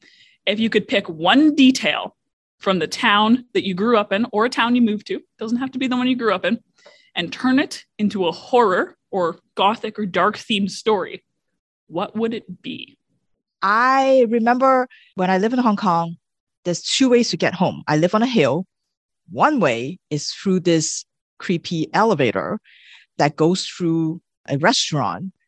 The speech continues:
Speaker 2: and then a parking lot. And then it will be halfway up the hill and then have to go back up the hill. The other way is to go through this equally creepy stairs that go all the way up to the hill that ends you in a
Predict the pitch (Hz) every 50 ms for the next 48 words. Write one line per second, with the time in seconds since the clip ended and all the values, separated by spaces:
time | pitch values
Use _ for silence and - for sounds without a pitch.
0 | _ _ _ _ _ - 143 135 135 147 160 175 185 - 240 214 190 - 170 139
1 | 123 90 71 57 - - - _ _ _ _ _ _ _ _ _ _ _ _ _
2 | _ _ - 156 151 151 147 175 165 156 156 151 143 131 123 135 - 143 139 143
3 | - 220 226 240 - 254 - 226 214 - 208 214 202 175 170 165 - 143 139 143
4 | 143 151 131 123 139 139 - 143 139 127 135 - - 151 - 139 143 147 139 123
5 | 104 80 - _ _ _ _ _ _ _ - - - - - _ _ _ - 220
6 | - 269 370 359 302 196 156 127 120 120 127 - _ _ _ _ _ - 170 -
7 | - - - - 180 190 185 - 185 156 175 165 160 - - - - _ _ _
8 | - 247 311 320 - 285 220 208 - - 220 202 - - 196 180 170 165 170 -
9 | _ _ - - - 269 262 240 120 - - 220 - - - - - _ _ _
10 | _ _ _ _ _ _ - 160 165 160 - 170 160 156 - 262 320 339 320 285
11 | 269 254 247 247 - - 240 247 247 240 240 175 170 165 160 165 175 - _ _
12 | _ _ _ - 170 - - - 180 175 175 185 190 175 - - 180 175 180 135
13 | 117 156 151 156 - - 139 147 143 143 139 139 139 135